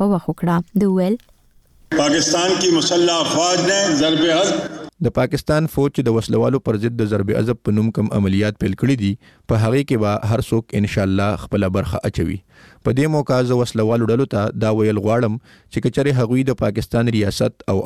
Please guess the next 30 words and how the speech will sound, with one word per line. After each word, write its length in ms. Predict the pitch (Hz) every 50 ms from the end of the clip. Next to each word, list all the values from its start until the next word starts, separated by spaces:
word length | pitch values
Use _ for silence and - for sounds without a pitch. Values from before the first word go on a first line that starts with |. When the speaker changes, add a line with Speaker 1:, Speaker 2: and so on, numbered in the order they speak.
| -
Speaker 3:
عوامو 280 | 98 101 110 113 113 101 - -
پر 100 | 160 - 110
ضد 120 | 104 - - -
کاروایانې 500 | 95 95 92 95 101 107 107 104 98 98 98
بند 200 | 98 98 104 131
نه 60 | - -
کړي، 160 | 110 95 104 - - - - - - - 123
نو 80 | 117 120 127
یو 80 | 123 123
وخت 240 | 135 143 147 - -
به 160 | 127 143 120 120
داسې 260 | 120 113 - 104 107
راشي 300 | 117 131 - - 110 104
چې 280 | 107 - _ _ - - 101 104
یو 100 | 113 117 120 117
یو 80 | 107 104 -
ترهګر 400 | 98 90 101 95 113 117 117 113 113
به 140 | 113 113 107 -
د 40 | - 98
پاکستان 500 | 95 - - - - - 101 98 95 92 90
له 80 | 71
خاورې 580 | 110 107 110 110 104 104 - - _ - - -
ختم 320 | 110 - - 90 90 -
کړي 120 | - 78 85 - -
شي. 100 | - - - - -
Speaker 2:
ختم 320 | - - 294 285 - - 180 160
کر 120 | 143 135 151
دیا 180 | 151 143 143 143 139
جائے 260 | 131 131 131 120 113
گا. 100 | 110